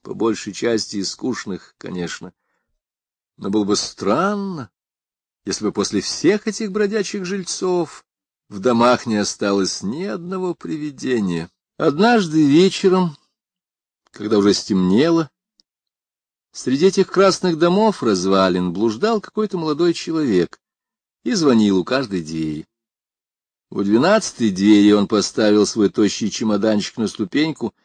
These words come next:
и вытер пыль со лба и шляпы. Звонок прозвучал еле слышно, где-то далеко, в недрах дома.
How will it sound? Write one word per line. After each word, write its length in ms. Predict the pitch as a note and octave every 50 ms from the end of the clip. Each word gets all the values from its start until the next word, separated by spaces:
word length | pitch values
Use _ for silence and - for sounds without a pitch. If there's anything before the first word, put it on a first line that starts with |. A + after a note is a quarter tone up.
| _ _ _ _ _ _ _ _
и 80 | A2 A#2+
вытер 300 | D3+ F#3+ - C#3+ A2 F2+
пыль 360 | - - A2+ A#2 A#2 A2+ G#2
со 280 | - - - G#2 F#2+
лба 420 | F#2+ F#2 F2 F2 G2 G#2+ A#2 A#2+ A2+
и 220 | G#2 F#2+ F2+ F2+
шляпы. 560 | E2 - - - G2+ G2 F#2+ F#2 - - F2+ - _ _ _ _ _ _ _ _ _ _ _ _ _
Звонок 460 | - F#2+ F#2+ F#2+ G2+ A#2 C3+ C3 -
прозвучал 460 | - A2+ G2+ G2 F#2+ - - G#2 G2
еле 380 | F#2+ F#2+ A2 C#3 D#3+ D#3+ D#3+ D3+
слышно, 640 | - - - C3+ C3+ C3+ C3 - - C3+ C3 B2+ A2+ -
где-то 340 | G2+ F#2+ F#2+ G2 F2+ -
далеко, 640 | F2 F2 E2+ E2+ D#2+ - - G2 G#2 A2 A#2 A#2 A2+
в 80 | G#2
недрах 400 | F#2+ F#2 F#2+ G2 G2 F#2+ F#2+ F#2
дома. 360 | E2+ E2 F2+ F2+ F2 F2 F2